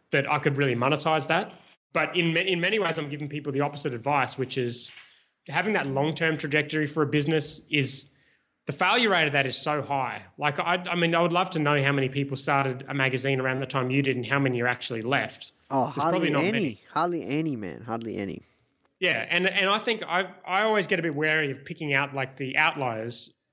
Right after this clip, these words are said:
Speaker 1: You can, you can find outliers in every situation, but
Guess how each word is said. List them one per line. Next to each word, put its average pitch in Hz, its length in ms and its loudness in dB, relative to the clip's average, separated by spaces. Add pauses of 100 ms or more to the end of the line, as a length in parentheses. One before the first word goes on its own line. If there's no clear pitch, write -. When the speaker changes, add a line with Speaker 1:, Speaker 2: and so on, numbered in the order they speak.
(140)
Speaker 1:
You 160 120 -2
can, 170 180 0
you 185 80 2
can 165 140 0
find 196 340 2
outliers 147 460 0
in 135 80 -4
every 151 160 -4
situation, 131 640 -6
but 127 360 -2